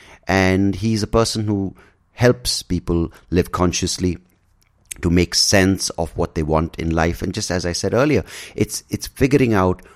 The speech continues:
what you have, the things that you appreciate in yourself, and making a point to actually look at those things and find those things, as opposed to constantly being torn in different directions by what others think of you, others, what others tell you that you're good at, what others, uh, tell you that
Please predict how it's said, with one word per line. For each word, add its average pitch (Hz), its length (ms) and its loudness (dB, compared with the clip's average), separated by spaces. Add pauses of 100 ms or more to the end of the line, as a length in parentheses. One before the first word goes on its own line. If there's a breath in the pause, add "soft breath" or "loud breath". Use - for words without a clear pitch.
what 87 260 -2
you 147 140 6
have, 85 480 0 (240 soft breath)
the 95 80 0
things 98 360 -2
that 85 180 -4
you 92 180 2
appreciate 87 520 -2
in 80 120 -4
yourself, 76 480 -6 (260 loud breath)
and 87 300 -2 (160)
making 104 340 0
a 90 60 2 (400)
point 120 320 4
to - 120 -4
actually 87 400 -6
look 95 220 2
at 135 100 0
those 80 160 -2
things 82 160 -6
and 76 100 -4
find 123 340 2
those 82 180 0
things, 78 280 -6
as 78 180 -4
opposed 85 260 -4
to - 80 -6
constantly 90 460 -4
being 82 200 -2
torn 80 200 -2
in 80 40 -4
different 80 280 -8
directions 82 420 -4
by 82 100 -4
what 78 140 -2
others 98 360 -2
think 87 240 -4
of - 120 -10
you, 82 120 0
others, 76 280 -4
what - 180 -14
others 78 220 -6
tell 90 240 -2
you 101 140 2
that 92 200 0
you're 90 100 -2
good 87 180 0
at, 87 160 -4 (260 loud breath)
what 90 220 -2
others, 92 360 2 (440 loud breath)
uh, 80 340 0 (140)
tell 95 160 4
you 92 160 4
that 82 320 0